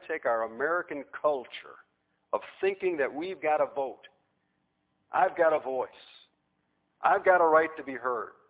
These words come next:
I've got a vote in this, you know. Uh, we think somehow that can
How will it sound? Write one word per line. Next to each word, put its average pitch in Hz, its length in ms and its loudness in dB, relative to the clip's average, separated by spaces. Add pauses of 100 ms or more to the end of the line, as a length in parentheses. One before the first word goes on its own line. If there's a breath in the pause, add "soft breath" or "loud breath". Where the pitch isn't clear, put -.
(500)
I've 175 200 0
got 170 200 4
a 135 160 -2
vote 165 240 4
in 113 80 -18
this, 104 160 -14 (100)
you 101 80 -20
know. 107 300 -12 (1000)
Uh, 113 320 -4 (240)
we 247 260 -8 (280)
think 214 280 -2 (160)
somehow 180 460 -2
that 160 260 -6
can - 200 -10